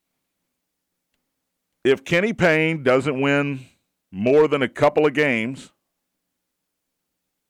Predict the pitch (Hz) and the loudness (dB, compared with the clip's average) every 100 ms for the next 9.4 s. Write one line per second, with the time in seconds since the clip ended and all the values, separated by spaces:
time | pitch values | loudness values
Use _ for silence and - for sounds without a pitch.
0 | _ _ _ _ _ _ _ _ _ _ | _ _ _ _ _ _ _ _ _ _
1 | _ 95 131 143 143 131 117 _ _ _ | _ -4 0 0 0 -4 -10 _ _ _
2 | _ _ _ _ _ _ _ _ _ _ | _ _ _ _ _ _ _ _ _ _
3 | _ _ _ _ _ 87 127 170 170 185 | _ _ _ _ _ -8 -8 -6 -8 -10
4 | 117 _ _ _ _ _ _ 165 214 220 | -12 _ _ _ _ _ _ -6 -6 -4
5 | - 185 - - 107 69 - _ _ _ | -4 -4 -6 -4 -4 -4 -8 _ _ _
6 | _ _ _ _ _ _ _ _ _ _ | _ _ _ _ _ _ _ _ _ _
7 | _ _ _ _ 135 185 254 226 202 156 | _ _ _ _ 0 0 2 2 4 2
8 | 123 135 151 123 117 90 110 143 123 101 | 0 2 2 2 0 -2 0 0 0 -6
9 | 117 85 - _ | -8 -10 -12 _